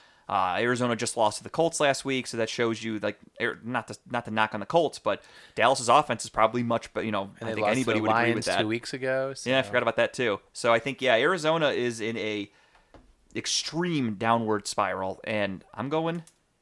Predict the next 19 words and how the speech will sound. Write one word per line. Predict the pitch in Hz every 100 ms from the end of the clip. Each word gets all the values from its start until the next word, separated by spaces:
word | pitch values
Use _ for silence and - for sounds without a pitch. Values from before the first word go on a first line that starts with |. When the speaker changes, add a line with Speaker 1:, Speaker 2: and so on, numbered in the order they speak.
| _
Speaker 2:
Yeah, | -
Speaker 1:
Dallas | 104 120
Speaker 2:
I'm, | 95
I'm |
Speaker 1:
Cowboys. | - 113
Speaker 2:
going | 101 95
Dallas. | - - -
Speaker 1:
How | 165
about | 151 156 -
them | 147 147
Cowboys? | 123 113 101 101 98 101 - - _ - _ _ _ _ _ _ - - - - -
All | - 104 101
right. | 110 147 196 220
Speaker 2:
Excuse | - 131 123
me. | 110 117
Sorry, | 101 113 110
beer | 104 113 113
tastes | - 104
good. | - 110 104